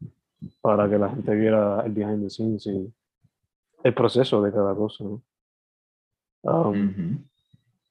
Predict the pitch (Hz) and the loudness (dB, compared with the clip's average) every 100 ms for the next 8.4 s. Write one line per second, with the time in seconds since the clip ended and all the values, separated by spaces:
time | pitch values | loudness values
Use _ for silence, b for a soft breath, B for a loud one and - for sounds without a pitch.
0 | _ _ _ _ _ _ _ - - _ | _ _ _ _ _ _ _ -20 -20 _
1 | - 117 113 107 117 135 135 127 107 98 | 0 2 4 4 4 4 2 2 0 0
2 | 104 101 - _ _ _ _ _ _ _ | -4 -4 -8 _ _ _ _ _ _ _
3 | _ _ 123 - 185 123 135 131 127 127 | _ _ -10 -4 -2 4 6 6 6 4
4 | 127 127 _ _ _ _ _ _ _ 123 | 2 0 _ _ _ _ _ _ _ 0
5 | 123 127 127 123 - 113 113 113 110 113 | 4 6 6 6 2 -2 0 -2 -6 -8
6 | 107 104 107 104 113 - - - _ - | -8 0 2 2 0 -8 -14 -16 _ -20
7 | - - _ _ - 120 110 110 110 113 | -20 -20 _ _ 0 4 4 4 4 4
8 | 107 110 123 - | 4 4 2 -2